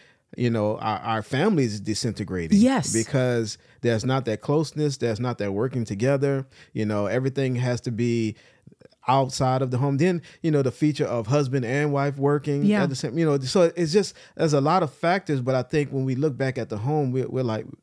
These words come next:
Speaker 1: we can see that, uh, as a result, uh, the victim has been the family.
Speaker 2: Wouldn't it breed, um, a certain type of rebellion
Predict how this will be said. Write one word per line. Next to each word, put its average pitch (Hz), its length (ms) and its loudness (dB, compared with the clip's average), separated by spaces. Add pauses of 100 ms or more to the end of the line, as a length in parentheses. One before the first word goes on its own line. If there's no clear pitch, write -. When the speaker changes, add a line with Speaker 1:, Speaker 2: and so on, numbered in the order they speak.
(100)
Speaker 1:
we 135 120 0
can 127 120 0
see 135 560 2
that, 117 300 -2 (300)
uh, 117 280 0
as 120 200 0
a 117 60 -6
result, 113 580 0 (260)
uh, 113 340 -4
the 117 80 0
victim 107 600 -2
has 110 280 -2
been 107 420 -2
the 98 60 -8
family. 98 460 -4 (240)
Speaker 2:
Wouldn't 359 260 2
it 196 160 0
breed, 196 560 0
um, 165 440 0
a 180 60 -2
certain 202 320 -2
type 185 240 -2
of 170 140 0
rebellion 170 580 0